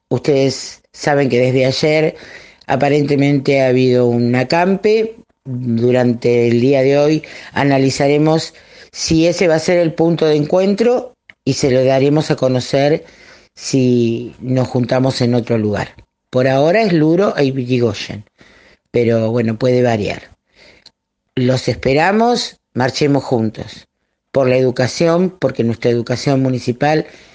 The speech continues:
está de luto, porque los docentes municipales, como trabajadores municipales, han sido agredidos y desprestigiados. Levantemos la bandera de la educación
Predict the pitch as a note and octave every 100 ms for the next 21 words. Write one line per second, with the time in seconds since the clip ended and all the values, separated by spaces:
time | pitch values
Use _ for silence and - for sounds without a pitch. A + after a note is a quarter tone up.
0 | _ - C3+ - D3 C#3 C#3 E3 E3+ -
1 | F#3+ F#3 - _ _ - C3 A2+ B2 B2
2 | B2 - D3+ D3+ D3 D#3+ D#3 - C3 C3+
3 | A#2+ - B2 D3 D3 D3+ D#3 - - B2+
4 | B2 B2+ B2 - B2 D3 C#3+ B2+ C3 C3
5 | B2 B2+ D3+ D#3 F3 F3 - - - -
6 | - _ - B2+ B2 C3 B2 A#2+ B2 -
7 | - B2+ B2 B2+ C#3+ D3 D#3+ E3 - -
8 | B2+ B2 - A#2 - A2+ F#2 A#2 E2+ -
9 | - - _ _ _ _ _ _ _ _
10 | _ C3 C3+ C3 A#2+ D3+ D#3 D3 B2+ A#2+
11 | B2+ D3+ D#3+ F3+ A3+ C3+ B2+ B2 A#2+ A2+
12 | A2 - D3 D3 D#3 F3 G3